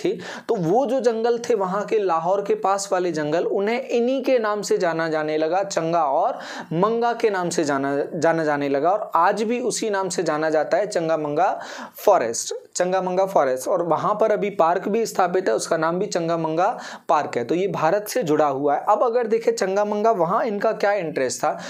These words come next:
तो वहाँ इंटरेस्ट था इनका कि वहाँ पर फ्यूल वुड का उत्पादन किया जाए, मुख्य रूप से शीशम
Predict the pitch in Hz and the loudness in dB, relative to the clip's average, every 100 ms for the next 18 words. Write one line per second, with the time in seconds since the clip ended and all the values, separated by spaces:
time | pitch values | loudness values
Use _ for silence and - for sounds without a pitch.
0 | - - 180 139 180 277 233 196 196 180 | -6 -2 0 2 2 0 0 0 0 -2
1 | - 185 170 160 175 185 247 - - - | -2 0 0 0 2 2 0 -10 -14 -6
2 | 220 185 165 190 202 233 233 - 240 262 | -4 2 2 2 2 0 0 -2 0 0
3 | 220 233 240 233 208 - 180 175 190 180 | 0 -2 2 2 0 0 0 0 -2 -2
4 | 147 131 151 190 208 226 226 190 - 269 | 0 2 0 0 -2 0 0 -4 -4 -4
5 | 269 - - - 240 - 190 | -6 -16 -10 -4 -2 0 -2